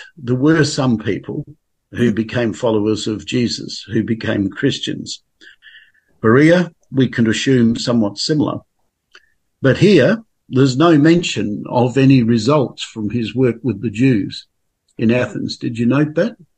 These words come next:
No mention. And the Gentiles, um, Denise, I think it was, who said, um,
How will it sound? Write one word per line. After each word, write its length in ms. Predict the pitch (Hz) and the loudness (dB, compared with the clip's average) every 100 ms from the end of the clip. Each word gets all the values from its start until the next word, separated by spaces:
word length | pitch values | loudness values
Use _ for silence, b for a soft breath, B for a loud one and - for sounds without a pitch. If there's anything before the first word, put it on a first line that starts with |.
| _ _ _ | _ _ _
No 200 | - 127 | -2 0
mention. 480 | 123 104 - - 135 _ _ _ _ _ _ _ _ _ _ _ _ _ _ _ _ | 2 0 -4 -12 -16 _ _ _ _ _ _ _ _ _ _ _ _ _ _ _ _
And 160 | - 131 | 0 2
the 80 | 135 | 4
Gentiles, 840 | 117 139 143 151 120 101 107 - | 4 4 4 2 0 -2 -6 -4
um, 240 | 123 117 110 | 0 2 2
Denise, 420 | 117 127 147 147 | 2 4 2 0
I 100 | 117 | -4
think 180 | 107 117 | -4 -4
it 80 | - | -4
was, 320 | - 107 107 | -4 -4 -4
who 140 | 117 | -4
said, 440 | 107 - 113 107 110 | -2 0 -2 -2 -4
um, 400 | 110 107 104 | 0 0 -2